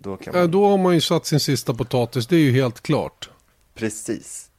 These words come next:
Speaker 1: vad jag menade också. Men
Speaker 2: Mm.
Speaker 1: det som jag tycker var intressant efter det här då, i presskonferensen som Zac Brown var med på under fredagen, var ju att helt plötsligt, jag menar, om man tittar på vad de har sagt tidigare, att det, de är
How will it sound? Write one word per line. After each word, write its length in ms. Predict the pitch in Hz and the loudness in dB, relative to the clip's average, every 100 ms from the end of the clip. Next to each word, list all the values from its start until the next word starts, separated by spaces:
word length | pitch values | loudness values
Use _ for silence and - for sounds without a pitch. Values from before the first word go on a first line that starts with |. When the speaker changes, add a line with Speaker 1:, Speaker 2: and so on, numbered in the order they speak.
| _ | _
Speaker 1:
vad 340 | - 98 95 | -8 -6 -6
jag 320 | 98 95 95 95 | -6 -8 -8 -10
menade 440 | 104 98 92 98 | -10 -8 -6 -6
också. 400 | - 151 - 80 - | -6 -8 -6 -8 -8
Men 160 | 127 | -4
Speaker 2:
Mm. 120 | 165 131 | -2 -2
Speaker 1:
det 140 | 123 | -4
som 120 | 120 | -4
jag 100 | 127 | -6
tycker 160 | 123 120 | -6 -2
var 100 | 120 | -2
intressant 500 | 117 - 123 139 107 - | -2 -8 -6 -6 -4 -4
efter 320 | 190 - 113 | -4 -4 -2
det 60 | |
här 100 | 101 | -2
då, 220 | 92 80 - _ _ _ - | -2 -10 -14 _ _ _ -10
i 160 | 120 | -8
presskonferensen 800 | 107 117 107 117 110 143 151 120 | -2 -2 -2 -6 -4 -4 -4 -8
som 180 | 110 107 | -8 -8
Zac 160 | - 101 - | -6 -6 -4
Brown 220 | 107 101 | -4 -4
var 120 | 101 | -8
med 260 | 131 151 110 _ _ _ | -8 -8 -10 _ _ _
på 300 | 104 95 - | -4 -4 -6
under 540 | 104 98 95 92 95 98 | -8 -10 -12 -12 -12 -10
fredagen, 380 | 143 165 185 233 _ _ _ _ - - | -4 -4 -4 -8 _ _ _ _ -20 -12
var 280 | 107 113 | -2 0
ju 160 | 107 104 | 0 0
att 340 | 104 101 - - | -4 -8 -12 -10
helt 220 | 127 147 | -4 -4
plötsligt, 500 | - - 110 - _ _ | -4 -6 -8 -10 _ _
jag 100 | 117 | -8
menar, 200 | 117 110 | -4 -4
om 120 | - | -4
man 100 | 123 | -4
tittar 220 | 120 139 156 | -4 -2 -2
på 180 | 131 | 0
vad 140 | 113 110 | 0 0
de 80 | 107 | -2
har 80 | |
sagt 380 | 104 104 - - _ _ | -4 -6 -8 -20 _ _
tidigare, 420 | - 104 95 85 73 | -6 -4 -2 -4 -6
att 200 | - - | -12 -20
det, 300 | - 104 104 | -10 -6 -4
de 260 | 110 113 | -4 -4
är 100 | 110 | -6